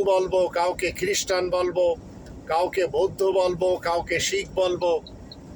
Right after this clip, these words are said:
এসব বাদ দিতে হবে। যে এই ভূখণ্ডে জন্ম নিয়েছে, সেই বাংলাদেশি।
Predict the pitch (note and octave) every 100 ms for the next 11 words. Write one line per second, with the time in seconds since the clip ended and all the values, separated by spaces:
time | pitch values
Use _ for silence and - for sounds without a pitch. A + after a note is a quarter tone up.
0 | - E3+ - F3+ - D#3 E3 E3 D#3 D3
1 | C3+ B2+ - - - - - - - -
2 | - - - - - E3+ F#3+ F#3+ F#3+ F3+
3 | G3+ G3 G#3 G#3 G3+ G3 G3 G#3 G#3 A3
4 | G#3 A3+ A#3+ - - - - - - -
5 | - - F3 F3+ E3 D3+ D3 C3+ B2+ -